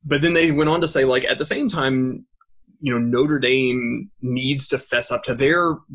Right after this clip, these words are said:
their role in this as well. And specifically, they, they were angry about the lack of testing. And so, like, kinda where do I see this,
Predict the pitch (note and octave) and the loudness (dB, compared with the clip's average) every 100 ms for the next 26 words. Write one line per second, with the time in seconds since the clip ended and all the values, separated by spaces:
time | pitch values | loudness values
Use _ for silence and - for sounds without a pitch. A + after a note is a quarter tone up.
0 | C3+ C3 C3+ D#3+ C#3+ B2 B2 B2 A#2+ - | -6 0 0 2 0 -2 -2 -2 -2 -4
1 | - B2 A#2+ A#2 A#2+ A#2 A2+ - A#2 A2+ | -6 -10 -6 -4 -2 -4 -6 -6 -4 -2
2 | A2 - - - - C#3 D#3+ A3 A#3 D#3 | -4 -8 -16 -10 -4 0 0 0 0 -2
3 | C#3 B2 B2 - B2 A#2+ A#2+ A#2+ A2+ B2 | 0 0 0 -4 -2 0 0 -2 -6 -4
4 | B2 B2 - C3+ C#3+ D#3 C3 B2+ A#2 A2+ | -2 -2 -2 0 2 0 0 -2 0 -2
5 | - A#2+ A#2+ F#2+ F2+ - - - - - | -4 -6 -4 -6 -6 -10 -10 -6 -6 -6
6 | - - _ _ - _ - C3+ E3 D#3+ | -12 -20 _ _ -20 _ -2 0 2 0
7 | - F#3 D3+ B2+ C#3 G3 G3+ F#3+ D#3+ - | 0 -2 0 2 2 2 0 -2 -2 -2
8 | C#3 C#3 C3 C3 B2+ - - - | -4 -6 -2 0 0 -2 -4 -8